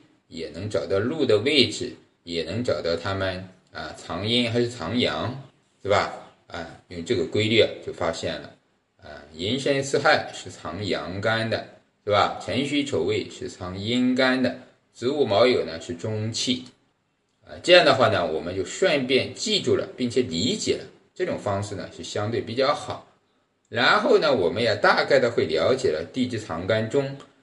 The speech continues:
本气、余气它大概所占的比例。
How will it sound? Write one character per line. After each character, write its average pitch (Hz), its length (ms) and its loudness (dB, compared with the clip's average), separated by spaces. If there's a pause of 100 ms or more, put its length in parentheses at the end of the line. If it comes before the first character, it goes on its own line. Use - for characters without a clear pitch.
本 95 260 -2
气、 131 280 -4
余 120 280 -2
气 - 380 -4
它 123 160 -2
大 170 340 4
概 139 160 4
所 - 220 -2
占 120 220 2
的 104 80 0
比 73 420 -10
例。 180 240 0